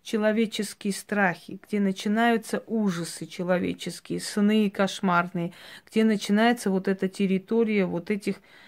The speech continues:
зловещих сущностей. И вот со временем мы начинаем из этого,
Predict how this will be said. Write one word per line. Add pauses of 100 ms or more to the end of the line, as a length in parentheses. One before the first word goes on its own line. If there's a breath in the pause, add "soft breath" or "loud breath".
(520 soft breath)
зловещих
сущностей. (360 loud breath)
И
вот
со
временем
мы
начинаем
из
этого,